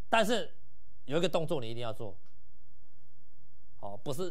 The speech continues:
不是要去买嘛，你，你，你要买，你要知道它是什么股票，你要先来，你要先去扫Q R code，你扫了你就知道，你就敢买了，你就，你就可以去买了，这样听得懂吗？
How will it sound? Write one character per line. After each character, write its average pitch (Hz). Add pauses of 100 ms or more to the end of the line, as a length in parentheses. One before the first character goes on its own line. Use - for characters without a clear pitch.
不 135
是 170
要 165
去 151
买 101
嘛， 98
你， 160
你， 160
你 165
要 226
买， 143
你 120
要 165
知 170
道 165
它 156
是 156
什 110
么 101
股 98
票， 101 (220)
你 120
要 151
先 143
来， 113 (260)
你 147
要 175
先 165
去 165
扫 107
Q 127
R 104
code， 107 (1120)
你 190
扫 131
了 135
你 113
就 143
知 127
道， 139
你 113
就 113
敢 107
买 113
了， 117 (140)
你 135
就， 170
你 170
就 214
可 220
以 160
去 190
买 107
了， 101 (380)
这 185
样 170
听 170
得 160
懂 113
吗？ 101